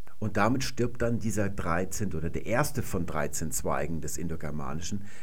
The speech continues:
das Anatolische, aus. Die Hethiter, die nannten sich also nach dem Volk, das da schon gelebt hat.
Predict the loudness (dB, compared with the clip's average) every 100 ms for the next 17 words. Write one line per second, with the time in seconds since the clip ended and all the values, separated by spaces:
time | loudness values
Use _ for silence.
0 | -2 -2 -2 -2 0 0 -2 0 0 0
1 | -2 -2 -2 -2 -2 -2 -4 -4 -4 -4
2 | -2 -2 -2 -2 -4 -4 -2 2 4 4
3 | 4 4 4 4 4 2 0 0 0 0
4 | 2 2 2 2 2 0 2 0 4 4
5 | 4 2 0 0 0 0 0 2 4 4
6 | 2 0 0